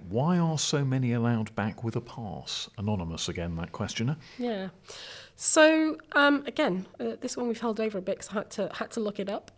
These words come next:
Speaker 2: Um,
Speaker 1: Not all of them, for a start, I
Speaker 2: No,
Speaker 1: think.
Speaker 2: not, not all. And, and there's been a bit of a crackdown on security passes in
Speaker 1: Mm.
Speaker 2: recent years. Um, so fewer than, uh, was, was the case in the past. So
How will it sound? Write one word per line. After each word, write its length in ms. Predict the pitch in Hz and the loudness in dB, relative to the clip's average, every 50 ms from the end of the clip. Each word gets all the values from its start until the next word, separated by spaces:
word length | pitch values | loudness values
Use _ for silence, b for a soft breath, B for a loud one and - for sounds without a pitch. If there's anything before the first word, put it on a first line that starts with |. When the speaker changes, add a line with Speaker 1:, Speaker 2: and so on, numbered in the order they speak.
| _ - | _ 6
Speaker 2:
Um, 640 | 247 247 254 262 269 269 277 277 285 285 285 285 - - - _ _ _ - | 8 10 10 8 8 6 6 6 4 4 2 -2 -14 -20 -20 _ _ _ -10
Speaker 1:
Not 240 | - 120 147 160 151 | -6 -4 -2 -2 -2
all 180 | 151 147 117 104 | -2 -2 -2 -2
of 60 | 92 | -4
them, 120 | - 95 - | -4 -6 -8
for 160 | - - 110 | -8 -8 -8
a 20 | |
start, 340 | 98 - - 110 101 - - - | -6 -4 -4 -4 -4 0 4 6
I 20 | |
Speaker 2:
No, 160 | 285 302 285 254 | 8 10 10 10
Speaker 1:
think. 100 | 240 240 | 8 8
Speaker 2:
not, 200 | 262 285 285 - | 6 6 4 6
not 200 | 294 302 320 302 | 6 6 6 6
all. 260 | 302 294 285 247 233 - | 6 4 4 4 2 2
And, 220 | - 254 254 - | 2 2 2 2
and 320 | - 254 254 247 247 226 - | 2 4 4 4 2 2 2
there's 140 | - 254 247 | 0 0 2
been 140 | - 285 285 | 4 2 4
a 40 | 262 | 4
bit 120 | 269 262 | 4 2
of 60 | 240 | 2
a 40 | 233 | 0
crackdown 580 | - - 269 - - - 180 165 165 175 180 180 | 0 2 0 0 0 -2 -4 -4 -4 -4 -4 -6
on 120 | 190 190 | -6 -6
security 400 | - - - 226 202 190 - 202 | -8 -6 -4 -4 -4 -4 -6 -8
passes 420 | - 196 185 - - 202 196 196 | -8 -8 -8 -6 -6 -8 -6 -4
in 80 | 202 196 | -4 -2
Speaker 1:
Mm. 40 | 202 | -2
Speaker 2:
recent 300 | 202 202 202 - 202 180 | -2 -2 -4 -6 -6 -4
years. 380 | 185 - - - 202 - - - B B B B B B B B B _ - | -4 -4 -4 -6 -6 -8 -10 -10 B B B B B B B B B _ -4
Um, 480 | 208 208 208 208 202 208 208 202 202 - - | -4 -2 -2 -2 -2 -2 -2 -4 -4 -4 -4
so 500 | - - - 240 220 214 208 208 202 202 - | -2 0 2 2 2 2 2 0 -2 -4 -8
fewer 360 | - - - 269 262 240 226 | -6 -4 -2 0 2 2 2
than, 420 | 214 202 220 220 214 214 208 196 B B B B - | 2 2 0 0 0 0 0 -2 B B B B -6
uh, 340 | 233 208 196 202 202 185 190 - | -4 -2 -2 -2 -4 -4 -6 -6
was, 340 | 220 226 220 202 - - - - | -6 -6 -4 -4 -4 -6 -6 -6
was 160 | 226 202 - | -6 -6 -6
the 80 | - | -6
case 280 | - - 214 202 - - | -6 -6 -6 -4 -4 -6
in 60 | 208 | -6
the 80 | 202 196 | -6 -6
past. 400 | - 208 185 180 165 - - - B B B B B B B | -6 -6 -6 -6 -6 -8 -10 -10 B B B B B B B
So 240 | B - 269 254 233 | B 6 6 6 6